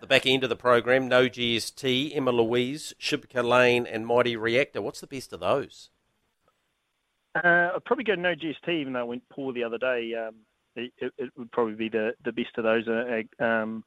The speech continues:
Speaker 2: drawn sort of handy with, um, not a lot of speed inside it, so hopefully look to get across there. And then, uh, yeah, it, it could be one that could be a top three chance.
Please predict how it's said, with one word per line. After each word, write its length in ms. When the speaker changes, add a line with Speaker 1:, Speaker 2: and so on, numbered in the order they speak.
Speaker 2:
drawn 400
sort 160
of 120
handy 440
with, 200
um, 320
not 140
a 20
lot 140
of 100
speed 260
inside 440
it, 120
so 160
hopefully 300
look 140
to 80
get 100
across 280
there. 200
And 120
then, 220
uh, 260
yeah, 200
it, 220
it 120
could 120
be 100
one 180
that 160
could 160
be 120
a 40
top 260
three 140
chance. 260